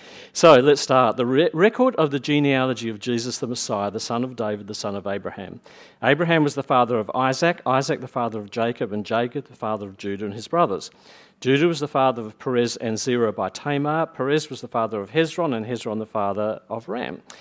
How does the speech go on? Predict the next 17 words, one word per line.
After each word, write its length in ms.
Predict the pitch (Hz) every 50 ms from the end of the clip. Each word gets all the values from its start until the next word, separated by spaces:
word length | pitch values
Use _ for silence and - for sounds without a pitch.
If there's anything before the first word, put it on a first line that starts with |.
| - - - - - -
Ram 260 | 127 127 151 165 175
was 160 | 175 160 -
the 80 | - 139
father 360 | - 147 139 143 139 135 127
of 120 | 117 120
Aminadab, 600 | 117 117 123 135 143 151 139 147 156 151 151 139
Aminadab 540 | 120 113 123 143 151 156 135 123 139 123 110
the 80 | 117 113
father 300 | - 127 117 113 113 113
of 100 | 104 104
Nahshon, 540 | 120 120 123 123 - - 147 147 139 113
and 120 | 113 117 123
Nahshon 380 | 131 147 143 - 139 127 123
the 60 | 113 110
father 360 | - 123 113 110 104 110 101
of 80 | 98
Salmon. 420 | - - 165 160 135 107 92 82